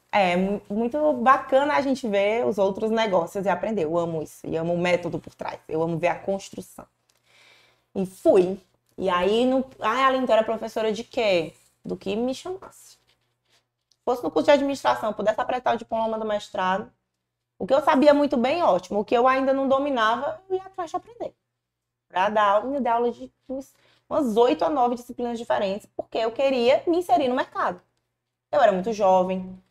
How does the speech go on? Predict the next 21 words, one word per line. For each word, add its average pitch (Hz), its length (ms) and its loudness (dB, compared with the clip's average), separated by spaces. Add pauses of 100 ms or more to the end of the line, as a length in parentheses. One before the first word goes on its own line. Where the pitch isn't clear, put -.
(160)
Professor 262 420 2
é, 196 240 6
é 226 160 10
uma 214 120 4
profissão 185 640 -2 (180)
que - 120 -10
quanto 285 220 4
mais 214 180 4
jovem 185 240 2
você 180 260 -4
é, 180 120 2
menos 208 180 -2
credibilidade 190 500 0
você 202 80 -6
tem. 170 380 -6 (760)
É 202 160 4
igual 214 320 6
ali, 233 320 2
por 214 120 -4
exemplo, 196 400 0
até, 220 500 0